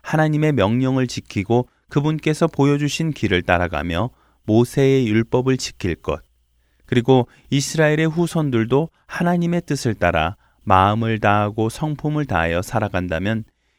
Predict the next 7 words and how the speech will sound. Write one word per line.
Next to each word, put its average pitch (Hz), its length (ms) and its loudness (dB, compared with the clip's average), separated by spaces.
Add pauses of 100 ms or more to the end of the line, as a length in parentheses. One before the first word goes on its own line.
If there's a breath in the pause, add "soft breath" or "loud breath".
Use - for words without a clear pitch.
(140)
이스라엘의 147 600 2
왕이 98 680 0
끊기지 160 560 -4
않을 104 260 -2
것이라고 80 540 -4
말을 87 300 -4
합니다. 80 460 -8